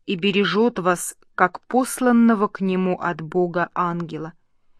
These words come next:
Он думает, что с вашей помощью германские идеи просветят этот мрак ночи.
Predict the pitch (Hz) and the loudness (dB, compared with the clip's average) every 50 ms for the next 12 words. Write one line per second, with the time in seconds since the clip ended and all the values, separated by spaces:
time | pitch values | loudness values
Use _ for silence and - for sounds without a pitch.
0 | _ _ _ _ - - 214 233 226 208 262 277 277 254 254 240 226 - - - | _ _ _ _ -2 4 6 6 6 6 6 6 6 8 6 6 4 2 -2 -2
1 | - 220 214 - - 220 226 247 240 - - 214 185 - - 202 247 254 220 185 | -2 -2 -2 -2 0 2 2 4 4 2 0 0 -2 0 0 2 4 4 4 2
2 | 180 - - - 170 165 - _ _ _ _ _ - 175 202 190 202 208 226 247 | 2 -2 -4 -4 -6 -8 -8 _ _ _ _ _ -4 0 2 2 4 6 6 6
3 | 247 233 - - - 208 214 208 196 - 190 202 185 170 170 185 226 254 254 226 | 6 4 -2 -8 -4 -2 -2 -2 -2 -2 -4 -6 -6 -6 -4 -2 -2 0 2 2
4 | 185 165 - - _ - 190 202 196 - - 180 190 196 - - 240 233 233 233 | 0 0 -2 -6 _ -4 -4 -4 -4 -4 -4 -4 -4 -4 -2 0 2 2 2 0
5 | 233 - - - 220 247 247 - 247 233 - 196 185 180 180 175 170 - - - | -2 -10 -6 -4 -4 -4 -2 -2 -4 -2 -2 -2 0 2 2 0 0 0 -4 -8
6 | 185 180 180 170 165 - - - - - | -6 -6 -6 -6 -6 -6 -6 -8 -10 -14